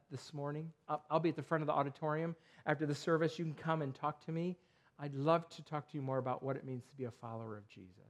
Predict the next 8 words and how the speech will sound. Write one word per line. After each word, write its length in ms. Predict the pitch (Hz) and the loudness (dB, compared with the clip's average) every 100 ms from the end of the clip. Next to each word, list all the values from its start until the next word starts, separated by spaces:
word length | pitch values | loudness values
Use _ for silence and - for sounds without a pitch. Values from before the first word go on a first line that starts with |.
| _ _ _ _ _ _ _ _ _ _ _ _ _ _ _ _ _ _ _ _ _ _ _ _ _ _ _ _ _ | _ _ _ _ _ _ _ _ _ _ _ _ _ _ _ _ _ _ _ _ _ _ _ _ _ _ _ _ _
Father, 260 | - 180 180 | 6 8 10
we 140 | 175 | 8
praise 500 | 180 - 185 202 175 | 4 4 8 8 8
you 120 | 190 | 2
for 220 | 175 - 175 | 2 6 6
your 200 | 170 165 | 8 4
great 420 | 165 170 208 202 | 4 6 6 4
grace 600 | 143 123 120 123 - - | 2 4 4 0 -6 -18